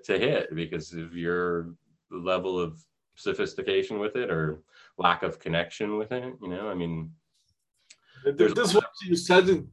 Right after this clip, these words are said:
Speaker 2: the recipe, uh, recipe, I think it's great, 'cause last week we in-, uh, interviewed a, a hoodoo priest, and
Speaker 1: Mm-hmm.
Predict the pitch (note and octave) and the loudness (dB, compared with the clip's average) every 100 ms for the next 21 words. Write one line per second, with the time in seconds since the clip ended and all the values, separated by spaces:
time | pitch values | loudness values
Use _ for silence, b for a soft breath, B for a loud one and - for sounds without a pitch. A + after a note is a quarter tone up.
0 | - - C#3+ A#2 A#2 D#3 G3 F3+ - C3+ | -16 2 6 6 8 10 10 8 6 2
1 | - A#2 F#2 - - B2+ - E3 F3+ - | 4 2 2 -2 -6 -6 0 4 6 4
2 | - G3 F3+ D#3 C#3+ C3+ - C3+ C#3+ A#2 | 6 6 6 0 -8 -8 -8 8 10 10
3 | - B B E3 D3+ D#3+ G3+ A#3+ G3 G3 | 4 B B 4 6 8 8 6 4 0
4 | F3+ F3 E3+ F3 F3 D#3 D3+ C#3 B2+ - | 2 6 6 6 2 0 2 0 -4 -10
5 | _ _ E3+ F3 E3+ F3+ G3 F3+ F3+ D#3 | _ _ -6 2 6 10 10 10 6 6
6 | E3 D#3 C#3+ A3 A3 E3 C3+ D#3 A#2+ G#2+ | 2 -2 -4 -4 4 4 4 0 0 -2
7 | - - b b b b - D3 C3+ | -10 -12 b b b b -6 -2 4